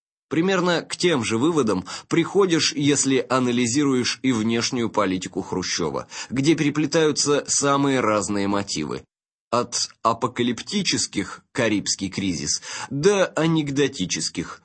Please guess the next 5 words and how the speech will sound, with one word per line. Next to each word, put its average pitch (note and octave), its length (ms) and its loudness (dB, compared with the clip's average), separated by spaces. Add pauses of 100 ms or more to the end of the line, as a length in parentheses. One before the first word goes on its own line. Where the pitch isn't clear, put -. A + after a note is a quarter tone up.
хрущёвский - 840 -2
башмак D3 680 -2
на B2 240 0
трибуне G2 720 0
оон. E2 440 -2